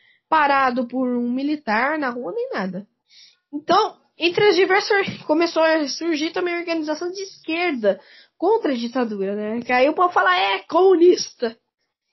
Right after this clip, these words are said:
E entre elas estavam a Ação Liberadora Nacional, A L N, e o Movimento Revolucionário de, de outu-, de oito de outubro. Também teve a Guerrilha do Araguaia, que foi, os caras foi massacrado. E aí,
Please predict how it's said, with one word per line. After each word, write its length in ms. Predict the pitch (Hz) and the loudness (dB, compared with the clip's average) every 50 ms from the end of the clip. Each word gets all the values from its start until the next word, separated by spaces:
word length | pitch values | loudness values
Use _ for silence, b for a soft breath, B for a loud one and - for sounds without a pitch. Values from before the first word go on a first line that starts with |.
| _ _ _ - | _ _ _ -4
E 100 | 320 392 | -2 0
entre 260 | 381 392 392 - - | 0 0 0 0 0
elas 340 | 381 349 294 294 311 330 320 | 2 4 4 4 2 2 0
estavam 420 | 320 - 320 294 277 320 294 269 - | -2 -2 -2 -2 0 -2 -4 -2 0
a 220 | 254 269 269 277 | 0 2 2 2
Ação 640 | 277 269 - - - 247 220 254 311 381 403 427 440 | 0 -2 -4 -12 -10 -4 0 2 2 2 2 2 2
Liberadora 640 | 381 359 339 311 302 320 330 330 269 262 262 247 247 | 2 0 0 -2 -2 -2 -2 -2 -2 -2 -2 -2 -2
Nacional, 460 | 254 254 254 - 294 277 269 277 294 | -4 -6 -6 -6 -6 -4 -2 -2 -2
A 80 | 302 | -2
L 200 | 285 262 254 254 | -2 -4 -4 -4
N, 280 | 269 269 277 294 349 466 466 b b b b b b b _ - | -2 0 0 0 -2 -6 -10 b b b b b b b _ -2
e 40 | |
o 220 | 370 392 370 359 349 | 0 0 0 0 -2
Movimento 480 | 339 311 294 311 311 302 277 277 311 | -2 -2 -2 0 -2 -2 -2 -2 -2
Revolucionário 800 | 302 277 311 311 311 311 320 311 311 - 339 339 330 302 262 254 | -4 -4 -4 -4 -4 -6 -8 -10 -12 -10 -8 -6 -4 -4 -4 -4
de, 300 | 240 262 277 294 294 285 | -2 -2 -2 -2 -2 -4
de 100 | 262 302 | -4 -4
outu-, 380 | 359 392 - - - 320 294 - _ - | -4 -4 -4 -6 -6 -8 -8 -6 _ -8
de 240 | 233 233 262 - - | -6 -6 -6 -2 2
oito 360 | 240 285 359 403 403 - 392 | 2 4 4 2 2 2 2
de 120 | 320 294 320 | 2 2 0
outubro. 440 | 320 311 311 _ - 214 190 202 - b b b b b _ | -2 -2 -6 _ -14 -14 -14 -14 -18 b b b b b _
Também 240 | - 359 381 403 427 | -2 0 0 2 4
teve 180 | 508 523 453 370 | 4 4 4 4
a 200 | 370 339 311 320 | 4 2 2 2
Guerrilha 560 | 294 277 349 392 370 330 392 370 381 370 349 | 2 2 2 2 4 4 4 4 4 2 2
do 60 | 330 | 2
Araguaia, 500 | 294 302 320 330 330 262 262 262 269 277 | 2 2 2 0 0 2 2 2 2 0
que 100 | 277 - | -2 -2
foi, 160 | - 311 285 | -4 -4 -4
os 300 | 277 220 208 247 240 - | -4 -6 -8 -10 -10 -8
caras 260 | - - 269 262 262 254 - | -6 -4 -2 -2 -2 -4 -6
foi 100 | 277 262 | -6 -6
massacrado. 640 | 262 269 277 - 302 302 302 - 220 208 - - _ _ _ _ _ | -6 -6 -8 -10 -12 -12 -12 -12 -12 -12 -12 -14 _ _ _ _ _
E 60 | - 415 | 2 4
aí, 260 | 392 403 415 403 | 4 4 2 2